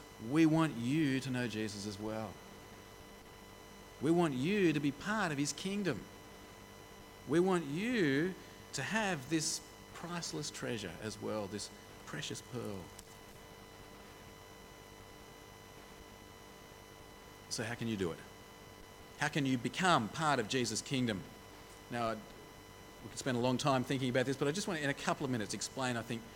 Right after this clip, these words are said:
uh, hopefully, fairly simply and briefly,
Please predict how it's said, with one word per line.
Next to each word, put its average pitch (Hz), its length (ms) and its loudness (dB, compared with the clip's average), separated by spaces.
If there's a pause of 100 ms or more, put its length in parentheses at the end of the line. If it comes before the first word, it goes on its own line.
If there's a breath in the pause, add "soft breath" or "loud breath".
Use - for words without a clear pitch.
(480 loud breath)
uh, - 20 -8 (760)
hopefully, 131 420 4
fairly 135 280 6
simply 123 420 4
and 110 120 2
briefly, 107 360 4